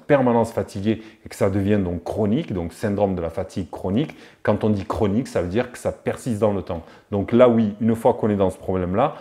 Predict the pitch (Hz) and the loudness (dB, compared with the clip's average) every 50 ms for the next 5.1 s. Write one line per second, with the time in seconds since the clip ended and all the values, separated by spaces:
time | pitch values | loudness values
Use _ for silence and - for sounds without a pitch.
0 | - - - _ - 101 - - 104 98 101 98 107 127 147 143 - - 127 113 | -18 -20 -12 _ -6 -4 0 0 0 2 4 4 4 4 4 2 0 -4 -6 -6
1 | - - - 123 110 117 110 95 - 113 101 - - 147 147 147 - - - - | -6 -2 0 2 4 4 4 4 2 0 -4 -2 -2 -2 -2 -2 -2 -8 -16 -18
2 | - - - 147 160 185 185 185 - - - - - _ _ 107 104 117 113 - | -16 -8 -4 0 2 2 2 0 -2 -10 -20 -20 -20 _ _ 2 2 2 4 4
3 | 131 120 113 - - 160 175 180 143 - - - 139 143 160 160 135 - - 139 | 4 2 2 2 0 0 2 2 2 0 0 0 0 0 2 0 0 -2 -2 -2
4 | 131 123 - - 127 - - 127 123 - - - - 123 117 - 131 - - - | -2 0 0 0 -2 -2 -2 -4 -4 -4 -4 -4 -2 -2 0 0 -2 -2 -2 -2
5 | 120 104 | -2 -2